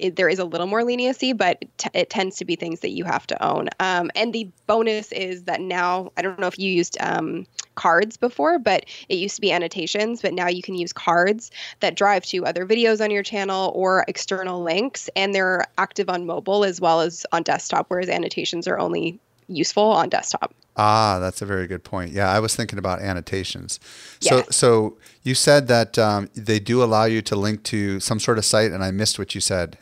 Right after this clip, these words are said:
Speaker 2: I thought you said merch site or
Speaker 1: Oh,
Speaker 2: something. I
Speaker 1: mer-,
Speaker 2: don't
Speaker 1: yeah, merch site. So I know that this was something that they were doing before. So, like, a merchandise site. So if you have, like,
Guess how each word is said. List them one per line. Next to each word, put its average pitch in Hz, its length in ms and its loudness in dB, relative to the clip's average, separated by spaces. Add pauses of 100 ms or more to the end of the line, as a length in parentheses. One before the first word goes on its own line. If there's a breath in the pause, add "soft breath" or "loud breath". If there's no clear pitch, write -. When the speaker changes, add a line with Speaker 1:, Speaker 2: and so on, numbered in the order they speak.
(100)
Speaker 2:
I 98 80 -8
thought 104 220 -2
you 98 60 -6
said 95 260 -2 (140)
merch 95 380 -2
site - 140 0
or 247 60 6
Speaker 1:
Oh, 247 160 6
Speaker 2:
something. 226 240 2
I - 20 -8
Speaker 1:
mer-, 233 220 0
Speaker 2:
don't 233 120 -14
Speaker 1:
yeah, 233 120 4
merch 214 380 -6
site. 151 300 -2
So 208 280 0
I 185 120 0
know 214 180 -4
that 208 120 -10
this 220 160 -14
was 202 120 -16
something 190 320 -14
that 170 120 -14
they 175 80 -4
were 185 80 -4
doing 180 240 -4
before. 180 420 2
So, 220 140 2
like, 196 180 2
a 190 40 4
merchandise 190 520 0
site. 214 300 0
So 190 60 -8
if - 100 -6
you 185 80 -2
have, 175 140 -2
like, 156 300 -4